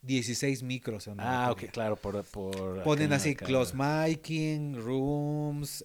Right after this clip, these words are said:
Speaker 1: eh, los overheads. Alguien, alguien que lo hace medianamente bien te pone ocho, diez, ¿no? O sea, güey, esa batería, te lo juro que con tres micros ya sonaba. Puse otro de refuerzo como afuera porque dije, "Güey,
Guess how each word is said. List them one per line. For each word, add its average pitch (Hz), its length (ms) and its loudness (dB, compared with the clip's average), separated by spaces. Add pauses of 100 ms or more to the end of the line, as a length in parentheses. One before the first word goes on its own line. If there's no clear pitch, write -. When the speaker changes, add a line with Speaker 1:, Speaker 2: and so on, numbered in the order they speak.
Speaker 1:
eh, 110 440 -2 (140)
los 104 220 -6
overheads. 147 920 0 (640)
Alguien, 156 520 -2
alguien 151 400 0
que 143 180 2
lo 127 140 4
hace 131 260 0
medianamente 139 920 0
bien 143 380 2
te 160 120 -6
pone 123 420 -4
ocho, 120 500 0
diez, 98 580 -4 (160)
¿no? 127 240 -8 (540)
O 110 80 -10
sea, 123 140 -2
güey, 110 280 0
esa 131 160 -2
batería, 113 560 2
te 110 100 -4
lo 107 80 -2
juro 135 220 0
que - 160 -12
con 117 180 -2
tres 143 240 4
micros 143 300 0
ya 117 100 0
sonaba. 110 420 -8
Puse 180 260 2
otro 180 180 6
de 165 80 10
refuerzo 135 480 2
como 110 180 -2
afuera 131 300 2
porque 113 160 -4
dije, 107 100 -6
"Güey, 113 240 0